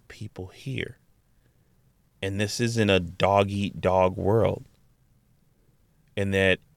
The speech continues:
in our society, we all have to earn our place. And you, and, you know, there, there's no way to get around, you know, uh,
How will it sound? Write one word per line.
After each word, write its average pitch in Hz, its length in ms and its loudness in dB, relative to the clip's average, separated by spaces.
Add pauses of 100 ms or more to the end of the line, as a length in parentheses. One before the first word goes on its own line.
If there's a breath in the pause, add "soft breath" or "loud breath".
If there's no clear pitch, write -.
(200)
in 101 180 -2
our 101 180 0
society, 104 720 0
we 92 240 0
all 107 220 2
have 104 320 0
to - 180 -8
earn 98 220 -4
our 90 160 0
place. - 720 -10 (2500)
And 98 180 6
you, 104 280 2
and, 101 360 0 (260 soft breath)
you 127 140 -4
know, 104 320 4 (680)
there, 107 380 0
there's 113 400 2
no 117 260 6
way 107 440 6
to 95 120 4
get 98 220 2
around, 98 800 2 (920)
you 98 160 -4
know, 92 440 0 (500)
uh, - 420 0